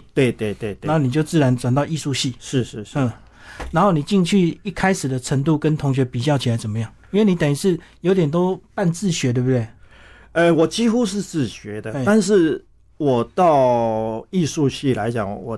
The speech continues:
Speaker 1: 都还没有太大的问题，
Speaker 2: 嗯。
Speaker 1: 因为我几乎是从小一直，从小一直画了。对，
Speaker 2: 这个就是你
Speaker 1: 也常常参加比赛。
Speaker 2: 你喜欢的事情就对了。
Speaker 1: 对，对，对，对。
Speaker 2: 嗯，所以这几年就做了，过了非常快乐的大学生活。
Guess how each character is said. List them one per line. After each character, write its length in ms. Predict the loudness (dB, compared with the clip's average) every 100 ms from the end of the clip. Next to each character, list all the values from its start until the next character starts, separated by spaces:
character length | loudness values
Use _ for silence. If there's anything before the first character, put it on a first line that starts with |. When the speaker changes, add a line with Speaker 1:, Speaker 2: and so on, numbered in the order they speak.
| -6
Speaker 1:
都 340 | 0 2 2 0
还 440 | -10 -10 -4 -4 -4 -10 -6
没 160 | 0
有 240 | 2 0 -2 -8
太 160 | -6
大 180 | -4 -4
的 60 | -4
问 220 | -8 -14
题， 320 | -16 -20 -20 -20 -6
Speaker 2:
嗯。 180 | 0 4
Speaker 1:
因 60 |
为 200 | 4 2 -2 -20 -6
我 100 | -4
几 220 | 0 2
乎 120 | 2
是 160 | 2 -2
从 300 | -2 -2 -2
小 340 | -2 -4 -4 -8
一 100 | -10
直， 140 | -10 -18 -20 -20 -20 -20 -20 -20 -20 -20 -20 -20 -2
从 200 | 2 4
小 180 | 2
一 80 | 0
直 100 | -4
画 280 | -4 -2 -4
了。 120 | -4 _ -20 -20 -20 -16
对， 180 | -14 -14 -6
Speaker 2:
这 100 | -2
个 60 | 0
就 140 | 2
是 60 | 2
你 40 |
Speaker 1:
也 60 | 2
常 0 |
常 80 |
参 160 | 2 2
加 100 | 2
比 160 | 0 -6
赛。 260 | -8 -8 -6
Speaker 2:
你 80 | -6
喜 180 | -4
欢 200 | -2 0
的 40 | -2
事 160 | -2 -4
情 160 | -4
就 80 | -4
对 160 | -6 -8
了。 60 | -12 -20 -4
Speaker 1:
对， 260 | 2 2 2
对， 260 | -4 -12 -12
对， 160 | -18 -18 -8
对。 80 | -6
Speaker 2:
嗯， 100 | -6 -10 -20 -16
所 160 | -2 0
以 40 |
这 100 | 2
几 160 | 2 2
年 160 | 2
就 80 | 0
做 340 | 2 2 4
了， 220 | 2 -2 -8 -2
过 180 | 2 2
了 100 | 0
非 100 | 0
常 160 | -2 0
快 180 | 0
乐 160 | 2 2
的 160 | 0 -4
大 220 | -2 -2
学 160 | -2 -6
生 220 | -6 -8
活。 140 | -8